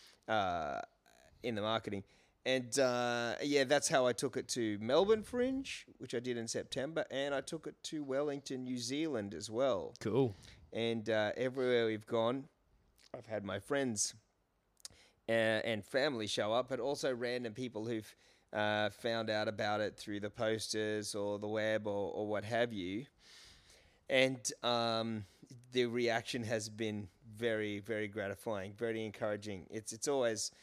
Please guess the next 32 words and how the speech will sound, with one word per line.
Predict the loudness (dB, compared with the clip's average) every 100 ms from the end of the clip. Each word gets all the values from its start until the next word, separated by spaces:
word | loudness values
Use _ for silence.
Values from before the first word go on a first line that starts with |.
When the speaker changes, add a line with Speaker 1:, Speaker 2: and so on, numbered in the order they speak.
| -20 0
Speaker 1:
I'm | 0 4
relatively | 6 8 6 2 -4 -2 -2
new | -2 -2 -2 -2 -2 -4
to | -6 -6
doing, | -2 0 0 -2 -4
um, | -4 -8 -12 -20 _
solo | -4 2 4 4 4 4 2 -2 -6 -16 _ -16
comedy. | -2 2 2 0 -4 -2
Speaker 2:
Yep. | 2 2 0 -8
Speaker 1:
Uh, | -2 2 2 0
done | -2 -2
heaps | -4 -6
of | -6
theatre, | -4 0 0 0
heaps | -4 -6
of | -4
rock | -6 -4
and | -4
roll | -2 -2
over | -2
the | -4
years | -6 -4 -6
and | -6
what | -8 -4
have | -2 -2
you. | -4
Done | -4 -4
comedy | -2 -2 -2
once | -2 -2
or | -4
twice, | -2 0 0 -2
but | -8